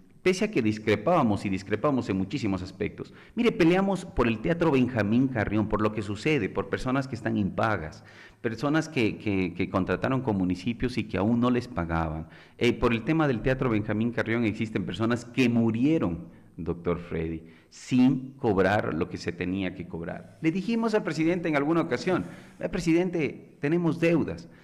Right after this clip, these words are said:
Y había en su momento uno de los ministros que le preguntó, recuerdo al presidente en uno de los almuerzos, y le decía, "Bueno, ¿qué sucedió?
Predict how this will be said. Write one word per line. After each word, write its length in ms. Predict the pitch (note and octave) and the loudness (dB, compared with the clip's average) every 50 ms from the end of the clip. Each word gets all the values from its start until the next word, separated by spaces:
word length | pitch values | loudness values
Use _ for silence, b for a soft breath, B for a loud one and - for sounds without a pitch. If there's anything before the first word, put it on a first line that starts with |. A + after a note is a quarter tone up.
| B B B B | B B B B
Y 140 | - C3 D#3 | -2 2 2
había 400 | E3 E3+ G#3+ A3 A#3 A#3 A3 G#3 | 2 4 2 2 2 2 2 2
en 140 | F3 D3 C3+ | 2 0 0
su 140 | - D#3 D3 | 0 2 2
momento 320 | D3 D#3 F3 F3+ E3 E3+ | 2 2 2 2 2 2
uno 180 | E3 E3+ D#3+ D3 | 4 4 6 6
de 80 | B2+ | 4
los 140 | A#2 A#2 A2 | 4 4 4
ministros 640 | G#2+ G#2+ A2+ C3+ D3+ - - - G#2+ A#2 C3 - - - - - - _ _ _ | 4 6 6 4 4 2 0 -4 -4 -4 -6 -8 -14 -20 -20 -20 -20 _ _ _
que 220 | - C#3 C3+ C3+ B2+ | -2 0 0 0 2
le 140 | B2+ A#2+ | 0 0
preguntó, 580 | A2 - B2 A#2+ B2 B2 B2 B2+ B2 - A3 G#3+ | 2 2 2 2 2 2 0 0 2 2 4 4
recuerdo 360 | - A2+ F2 G2+ G2+ F#2+ G2+ | 4 2 0 0 0 0 0
al 80 | F#2+ F#2+ | -2 -2
presidente 520 | F#2+ F2+ - - F2 F#2 G2+ G#2+ G#2 G2 E2+ | -6 -8 -6 -4 -2 0 0 0 0 -2 -2
en 100 | E2+ F2+ | -2 -2
uno 120 | G2 G#2 | -2 0
de 40 | G2 | 0
los 180 | F2 E2+ E2+ E2+ | -2 -2 -2 0
almuerzos, 520 | F2 E2+ F2 F#2+ F#2 - - F2 F2 - | 0 2 2 2 2 0 -2 -4 -4 -2
y 40 | E2+ | 0
le 120 | E2 E2+ | 0 0
decía, 560 | E2 E2+ - - G#2 G2+ G2 - - - - - | 0 0 -2 -2 0 0 0 -2 -6 -12 -10 -4
"Bueno, 200 | - E3+ F3+ F3+ E3+ | -2 0 0 0 -2
¿qué 80 | F3 | -4
sucedió? 580 | E3 - F3+ E3+ - C3+ G#2+ - A2+ B2 C3 | -6 -6 -6 -6 -6 -6 -6 -4 -4 -4 -4